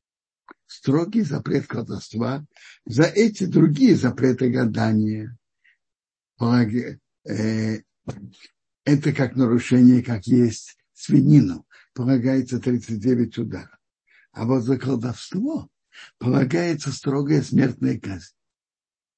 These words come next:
Дальше. Кто соединяет,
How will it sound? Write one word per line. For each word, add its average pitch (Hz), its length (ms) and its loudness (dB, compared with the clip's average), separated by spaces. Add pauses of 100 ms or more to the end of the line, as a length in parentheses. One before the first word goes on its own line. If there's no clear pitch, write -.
(1400)
Дальше. 113 460 -6 (360)
Кто 123 800 -2
соединяет, 120 800 2